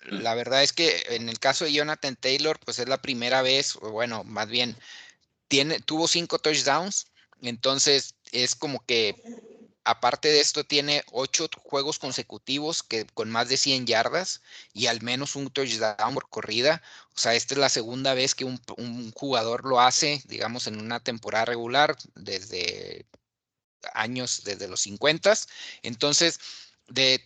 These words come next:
igual que Jamal Charles en dos mil trece, es la primera vez que tiene cinco touchdowns y más de doscientas yardas en un juego, este, o en un solo juego. Curioso aquí el dato, el tema de los Bills, que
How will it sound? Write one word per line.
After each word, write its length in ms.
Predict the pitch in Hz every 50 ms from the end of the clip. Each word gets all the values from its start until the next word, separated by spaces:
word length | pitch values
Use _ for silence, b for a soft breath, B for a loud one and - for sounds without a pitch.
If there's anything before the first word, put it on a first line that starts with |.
| -
igual 340 | - 131 123 143 139 147 -
que 100 | - 165
Jamal 260 | 151 139 143 147 151
Charles 320 | 147 - 156 156 160 147 156
en 100 | 156 143
dos 120 | 135 127
mil 180 | 131 135 135 -
trece, 460 | - 147 151 151 - - 175 170 - - - _ -
es 100 | 131 131
la 100 | 139 147
primera 320 | 143 139 139 135 135 139 139
vez 160 | 143 139 -
que 120 | - 147
tiene 420 | - - 143 139 139 143 143 139 - -
cinco 320 | - - 143 147 143 151
touchdowns 500 | - 147 139 120 131 139 147 151 147 - -
y 140 | 117 120
más 220 | 117 120 123 127 123
de 60 | 139
doscientas 500 | 131 120 - 127 127 127 - 139 127 107
yardas 500 | 120 120 127 135 131 151 175 - - - -
en 180 | - - 107
un 160 | 110 120 117 110
juego, 640 | - 135 123 123 123 131 127 120 113 101 78 -
este, 400 | - - - - - - - -
o 100 | 87 95
en 80 | 98 101
un 140 | 107 113 110
solo 200 | - 127 127 123
juego. 480 | - - - 135 131 135 151 170 180 - B B B B B
Curioso 460 | B 135 135 127 135 143 151 - - 170
aquí 180 | - - 165
el 140 | 165 156 151
dato, 400 | 160 156 165 - - 175 175 147 - -
el 420 | 113 120 123 117 117 120 110 -
tema 340 | - 131 135 139 147 151 151
de 120 | 151 143 135
los 220 | 127 127 113 107
Bills, 400 | 113 135 143 151 165 165 - -
que 200 | _ - 123 117